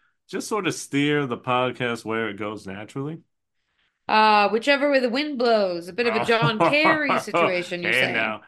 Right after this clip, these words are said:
Speaker 1: Yeah, but I mean, you know, you follow trends and good things happen. I'm
Speaker 2: Did I
Speaker 1: almost,
Speaker 2: age myself just
Speaker 1: I'm
Speaker 2: then?
Speaker 1: almost
Speaker 2: I think I
Speaker 1: feeling,
Speaker 2: did.
Speaker 1: oh, yeah, yeah. There's definitely a generation of kids that are like, "What the?"
Speaker 2: I
Speaker 1: First
Speaker 2: think,
Speaker 1: of all,
Speaker 2: I think
Speaker 1: who
Speaker 2: all
Speaker 1: is
Speaker 2: of
Speaker 1: John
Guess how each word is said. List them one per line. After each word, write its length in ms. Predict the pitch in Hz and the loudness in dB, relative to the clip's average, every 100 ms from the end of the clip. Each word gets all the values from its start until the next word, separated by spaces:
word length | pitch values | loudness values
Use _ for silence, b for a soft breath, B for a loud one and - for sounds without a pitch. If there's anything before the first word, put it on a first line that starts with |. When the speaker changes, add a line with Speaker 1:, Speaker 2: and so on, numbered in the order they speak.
| b - | b -8
Speaker 1:
Yeah, 200 | 427 453 | -4 -4
but 100 | 294 | -4
I 60 | 247 | -4
mean, 180 | 247 254 | -6 -6
you 80 | 277 | -6
know, 100 | 240 | -8
you 140 | 240 | -8
follow 340 | 240 262 254 | -6 -6 -6
trends 320 | 196 240 254 208 | -8 -10 -10 -12
and 80 | 214 | -14
good 160 | 214 | -12
things 180 | 220 196 | -12 -8
happen. 320 | 220 220 - B B | -8 -8 -12 B B
I'm 140 | 156 196 | 0 4
Speaker 2:
Did 100 | 269 | 6
I 100 | 302 | 6
Speaker 1:
almost, 160 | 277 | 6
Speaker 2:
age 180 | 311 320 | 4 4
myself 680 | 302 339 339 359 359 392 - _ | 2 2 4 4 4 2 -8 _
just 160 | 339 339 | -6 0
Speaker 1:
I'm 100 | 180 | 2
Speaker 2:
then? 160 | 359 190 | 2 4
Speaker 1:
almost 420 | 214 254 262 247 | 4 4 -2 -2
Speaker 2:
I 20 | |
think 100 | 185 | 0
I 40 | 185 | 2
Speaker 1:
feeling, 200 | - 277 | 2 2
Speaker 2:
did. 120 | 220 | 2
Speaker 1:
oh, 120 | 233 | 2
yeah, 240 | 185 113 110 | 2 2 0
yeah. 560 | 110 127 127 139 156 180 | -4 -6 -8 -8 -8 -4
There's 180 | 196 | -2
definitely 300 | 202 202 202 135 | 0 2 0 0
a 20 | |
generation 500 | 135 131 127 123 113 | 0 0 -2 -2 -6
of 100 | 104 | -4
kids 200 | 117 107 | -4 -4
that 60 | |
are 40 | 101 | -6
like, 160 | 95 | -8
"What 340 | 104 127 196 - | -10 -10 -12 -12
the?" 100 | 95 | -14
Speaker 2:
I 40 | 98 - | -12 -2
Speaker 1:
First 240 | 180 233 | 2 2
Speaker 2:
think, 140 | 349 226 | 2 2
Speaker 1:
of 60 | |
all, 200 | 208 196 | 2 4
Speaker 2:
I 80 | 277 | 2
think 280 | 349 349 - | 2 0 2
Speaker 1:
who 80 | 339 | 4
Speaker 2:
all 140 | 269 | 6
Speaker 1:
is 100 | 285 | 6
Speaker 2:
of 60 | |
Speaker 1:
John 100 | 277 | 4